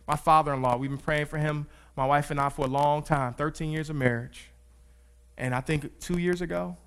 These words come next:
maybe two years ago, he came to faith in Jesus. It, it's, it's been a hard road, don't get me <laughs> wrong.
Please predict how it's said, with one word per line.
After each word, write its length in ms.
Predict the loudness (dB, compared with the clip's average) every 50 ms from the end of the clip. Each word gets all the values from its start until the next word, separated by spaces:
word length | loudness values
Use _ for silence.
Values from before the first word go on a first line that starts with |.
| -20 -20 -20 _ _ -20 -18 -12
maybe 240 | -10 -8 -8 -8
two 180 | -8 -4 -2 -2
years 200 | 0 0 -2 -2
ago, 220 | -2 -4 -4 -2
he 80 | -2 -4
came 260 | -4 -4 -4 -2 -2
to 60 | -4
faith 340 | -6 -4 -4 -4 -4 -4 -6
in 80 | -8 -8
Jesus. 680 | -6 -8 -8 -10 -10 -14 -20 -20 -20 -20 -20 -20 -20 -20 -20 -20 _ -20 -20 -20 -20 -20 -20 -20 -20 -20 -20 -20 -20 -20 -20 -20 -20 -20 -20 -20 -20 -20 -14
It, 180 | -12 -10 -10 -8
it's, 280 | -6 -4 -4 -4 -6 -6
it's 260 | -8 -8 -8 -8 -6
been 140 | -6 -4 -4
a 60 | -2
hard 280 | 0 2 2 2 2 0
road, 240 | -2 -4 -4 -4 -4
don't 120 | -6 -6
get 100 | -6 -6
me 100 | -6 -6
<laughs> 100 | -2 -2
wrong. 200 | -2 -2 -2 -4